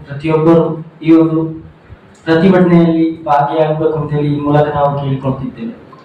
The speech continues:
ಯಾಕೆಂತ ಹೇಳಿದ್ರೆ, first of all ನಾವು "ಎಲ್ಲಿದ್ದೀಯಪ್ಪ? ರೇವಣ್ಣ ಎಲ್ಲಿದ್ದೀಯಪ್ಪ?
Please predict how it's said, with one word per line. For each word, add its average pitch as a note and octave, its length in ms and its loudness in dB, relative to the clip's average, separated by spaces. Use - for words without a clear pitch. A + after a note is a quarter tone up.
ಯಾಕೆಂತ F3+ 340 2
ಹೇಳಿದ್ರೆ, D#3 540 0
first D#3+ 180 0
of F#3 120 4
all F#3+ 180 4
ನಾವು F#3 640 0
"ಎಲ್ಲಿದ್ದೀಯಪ್ಪ? - 1000 0
ರೇವಣ್ಣ A3+ 400 2
ಎಲ್ಲಿದ್ದೀಯಪ್ಪ? G#3 800 -4